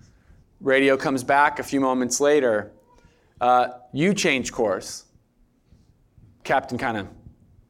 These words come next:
radios back, you know, "Tell them this.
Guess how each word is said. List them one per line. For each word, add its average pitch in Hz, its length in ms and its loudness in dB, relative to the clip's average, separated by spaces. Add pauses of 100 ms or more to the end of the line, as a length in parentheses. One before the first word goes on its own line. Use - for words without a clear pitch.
(720)
radios 139 460 4
back, 127 340 0
you 131 60 -2
know, 113 80 -2
"Tell 143 220 0
them 143 120 0
this. 135 460 -2